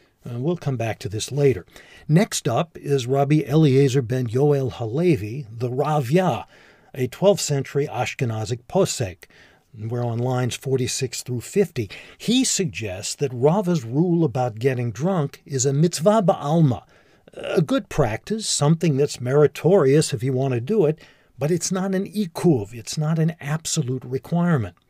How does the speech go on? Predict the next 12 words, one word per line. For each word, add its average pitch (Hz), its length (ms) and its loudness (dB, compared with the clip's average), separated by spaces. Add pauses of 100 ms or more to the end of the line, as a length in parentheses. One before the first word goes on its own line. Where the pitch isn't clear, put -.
(640)
Well, - 220 -4 (160)
that's 143 260 -4
nice. 117 400 -4 (480)
But 139 300 0
remember 190 460 2
that 143 180 -2
Rava 151 480 0
uses 139 400 0
the 147 100 -2
word 131 480 2
michayav, 156 1080 0
which 131 400 -2